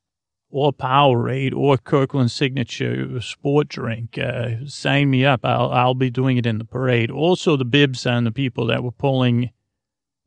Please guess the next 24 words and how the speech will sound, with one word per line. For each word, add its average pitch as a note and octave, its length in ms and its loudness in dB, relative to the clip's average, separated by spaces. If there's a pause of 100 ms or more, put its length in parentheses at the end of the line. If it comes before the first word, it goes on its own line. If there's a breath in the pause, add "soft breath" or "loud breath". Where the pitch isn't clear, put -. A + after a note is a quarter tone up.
uh, A#2+ 120 -2
Olaf, C3 760 2
uh, A#2+ 440 -2 (460)
I C3+ 100 -4
mean, C3+ 120 2
spend E3+ 320 0
a G3+ 40 4
little D3 200 4
more A#2+ 240 2
money B2+ 400 4
already. A#2 460 -6
What C#3 200 0
in D#3 100 -4
the A#2 100 0
heck? C3+ 340 -4
Olaf's E3 800 2
eyes, C3 540 2
and C3 180 -4
I'm C3 160 2
getting D3 280 0
a B2+ 40 2
second C3 480 -2
look, A#2+ 280 0
uh, A#2+ 380 -2